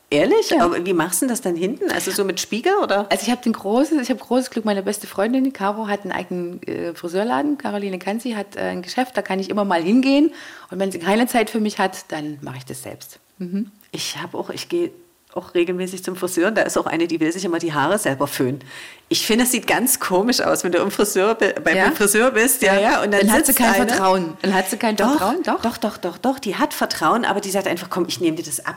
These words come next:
Speaker 1: Ich, äh, föhne jetzt einfach mal schnell selber zu
Speaker 2: Ja.
Speaker 1: meiner Friseurin.“
Speaker 2: Ja.
Speaker 1: Die sagt, „Du, also wenn du das gerne machen willst,
Speaker 2: Mach. <laughs>
Speaker 1: mach.
Speaker 2: Genau.
Speaker 1: Ich, ich vertraue dir, du mir.“
Speaker 2: Das
Speaker 1: Also,
Speaker 2: mach ich auch, genau.
Speaker 1: mhm. Das stelle ich mir jetzt gerade
Speaker 2: Ja.
Speaker 1: vor.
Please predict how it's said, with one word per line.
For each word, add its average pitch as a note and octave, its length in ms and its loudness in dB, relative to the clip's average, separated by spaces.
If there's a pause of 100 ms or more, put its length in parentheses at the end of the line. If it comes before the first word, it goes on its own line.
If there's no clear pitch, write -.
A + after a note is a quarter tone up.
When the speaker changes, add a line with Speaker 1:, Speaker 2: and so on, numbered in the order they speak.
Speaker 1:
Ich, - 280 -8
äh, D3 280 2 (100)
föhne G#3+ 280 4
jetzt A3 140 2
einfach G3 280 2
mal G3+ 120 2
schnell G3 300 4
selber D#3 380 2
zu - 120 2
Speaker 2:
Ja. E3 60 2
Speaker 1:
meiner E3 180 0
Friseurin.“ G3+ 340 2
Speaker 2:
Ja. G#3+ 60 2
Speaker 1:
Die F#3+ 80 2
sagt, F3 180 2
„Du, D#3+ 60 0 (200)
also - 260 -8
wenn - 80 -14
du - 80 -10
das - 180 -2
gerne F3 200 2
machen G#3 260 2
willst, C#4+ 240 2 (180)
Speaker 2:
Mach. - 80 0
<laughs> - 20 -
Speaker 1:
mach. C#3+ 420 0
Speaker 2:
Genau. E3+ 240 -2
Speaker 1:
Ich, C#3+ 200 2
ich G#3 140 2
vertraue G3 420 2
dir, G#3 220 2
du G#3 160 0
mir.“ F#3+ 260 4
Speaker 2:
Das G3 100 4 (120)
Speaker 1:
Also, F#3 160 0 (140)
Speaker 2:
mach F#3 120 0
ich G3 160 -4
auch, D3 140 -2 (220)
genau. E3+ 260 -4 (160)
Speaker 1:
mhm. G3+ 260 -4
Das - 140 -2
stelle - 240 2
ich G#3+ 120 0
mir F3 80 4
jetzt F3+ 200 2
gerade F3+ 280 2
Speaker 2:
Ja. G#3+ 60 0
Speaker 1:
vor. F#3 300 -2